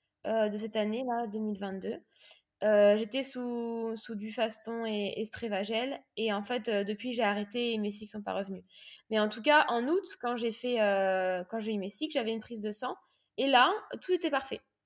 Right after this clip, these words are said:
Donc, euh, transaminase parfait, euh, cholestérol parfait. Euh, et là, j'en ai refait une et ça a re-, encore, euh, vachement augmenté, transaminase. Donc, euh,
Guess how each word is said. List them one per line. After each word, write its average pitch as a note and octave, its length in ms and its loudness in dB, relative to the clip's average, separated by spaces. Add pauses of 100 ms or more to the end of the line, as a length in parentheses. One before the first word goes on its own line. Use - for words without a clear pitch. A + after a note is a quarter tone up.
(120)
Donc, A3 300 -6
euh, G#3 400 6
transaminase G#3 580 -2
parfait, G3 720 -4
euh, F3+ 220 -2
cholestérol G3 580 -6
parfait. F#3 560 -8 (560)
Euh, F#3 560 4
et G3+ 80 6
là, B3 160 10
j'en C4 160 0
ai G#3+ 80 6
refait A3 260 2
une B3+ 320 -4
et A3+ 260 -2
ça F3+ 360 0
a G3 40 0
re-, G3 280 -2
encore, F3+ 420 -6
euh, E3+ 180 -8 (760)
vachement G#3+ 340 0
augmenté, A3 480 2 (300)
transaminase. G3 640 0
Donc, F#3+ 240 -10
euh, E3 200 -8